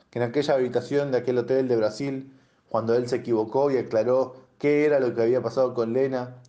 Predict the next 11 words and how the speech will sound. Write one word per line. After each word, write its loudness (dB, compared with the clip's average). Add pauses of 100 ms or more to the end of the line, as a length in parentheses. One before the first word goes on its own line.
el 0
amor 2
entre -2
ellos -6
dos, 0 (400)
el 0
amor 2
entre -6
Cora 2
y -2
Traverso, 0